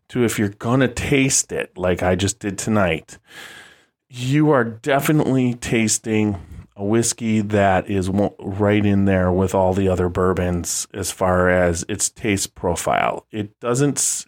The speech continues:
separate. It's kind of a cross between Kentucky bourbon and Colorado bourbon, and which then makes its Tennessee whiskey, uh, right where it wants to be because it's in that class. But there's no doubt its popularity,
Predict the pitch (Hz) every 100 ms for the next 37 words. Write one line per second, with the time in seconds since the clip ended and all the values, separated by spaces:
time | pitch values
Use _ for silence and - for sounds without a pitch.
0 | - - - 135 123 117 110 107 123 120
1 | - - 127 143 139 - 120 101 104 -
2 | 101 - 110 98 95 - 92 101 98 113
3 | 104 107 98 95 95 95 - - - -
4 | _ - 101 98 95 95 90 - 90 92
5 | 92 90 90 87 85 85 85 85 85 104
6 | 101 113 147 - - 110 113 127 147 139
7 | 143 - 131 - - _ _ _ _ _
8 | - 135 135 127 135 123 139 151 - 107
9 | 117 - - - _ - 113 98 95 104
10 | 127 123 123 113 113 117 117 - 101 120
11 | 131 120 107 101 101 110 110 92 - 123
12 | 123 - - 123 160 143 135 120 113 151
13 | 165 120 123 135 - 104 - - 104 107
14 | 113 101 98 110 101 90